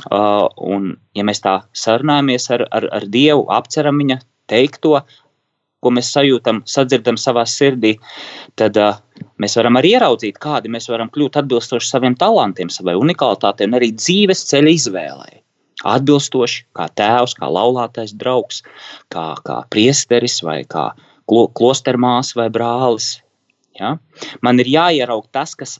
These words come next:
man sevi ir jāaudzina, lai es kļūtu tāds, kādu vēlas redzēt mani di-, mani Dievs. Līdz ar to,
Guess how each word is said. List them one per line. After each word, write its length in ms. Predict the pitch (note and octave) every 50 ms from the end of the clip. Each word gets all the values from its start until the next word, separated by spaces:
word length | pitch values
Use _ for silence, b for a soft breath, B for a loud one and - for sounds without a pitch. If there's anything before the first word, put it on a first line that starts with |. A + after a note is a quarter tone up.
| _ _
man 320 | A2+ A#2 C#3 D3+ D3+ C#3
sevi 380 | - - - D3+ C#3 B2+ A#2 A2
ir 80 | A#2 C#3
jāaudzina, 560 | D#3+ D#3+ C3+ G#2+ F2+ F2+ F#2 - G2 F#2+ F#2+
lai 140 | G2+ G#2+ B2+
es 80 | B2+ - -
kļūtu 320 | - C#3 C3+ - - - - _
tāds, 600 | - D3+ F#3 G3+ F#3+ A#2+ - - - - - - - _ _ _ - - _ _ _ - -
kādu 320 | - C#3 C3+ G#2+ F#2+ G2
vēlas 360 | F#2+ A#2 A#2+ B2+ - - - -
redzēt 320 | B2+ A2 - F2+ E2+ - G#2
mani 160 | G2+ G2+ G2+ F#2+
di-, 160 | G2+ G2+ F#2+ -
mani 220 | G2 A2+ A2+ G#2 G2
Dievs. 380 | A#2+ A2+ G2 - - - - - B B B B B G#2+
Līdz 160 | A2 G#2 A2
ar 120 | G#2 - -
to, 80 | C3